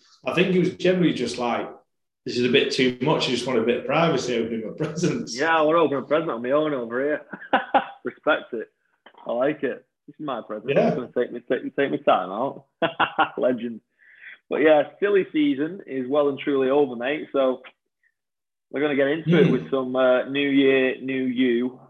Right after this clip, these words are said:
Speaker 2: Um, 'cause let's be honest, for anybody listening,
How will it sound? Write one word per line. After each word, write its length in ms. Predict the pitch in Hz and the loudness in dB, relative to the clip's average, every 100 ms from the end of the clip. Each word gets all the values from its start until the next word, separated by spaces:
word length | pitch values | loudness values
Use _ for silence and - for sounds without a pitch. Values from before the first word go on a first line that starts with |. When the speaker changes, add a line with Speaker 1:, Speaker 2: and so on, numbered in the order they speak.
| _ _ | _ _
Speaker 2:
Um, 680 | 110 113 113 110 110 107 104 _ _ _ _ _ _ _ _ - | -6 -4 -4 -8 -10 -14 -16 _ _ _ _ _ _ _ _ 2
'cause 80 | 160 | 2
let's 60 | - | 4
be 100 | 151 | 4
honest, 320 | 147 127 147 - _ _ _ _ _ _ _ _ _ _ _ | 4 0 -4 -10 _ _ _ _ _ _ _ _ _ _ _
for 100 | 135 | 0
anybody 280 | 135 131 123 | 2 2 2
listening, 800 | 131 139 139 - 117 135 156 | 4 2 -2 -10 -6 -6 -8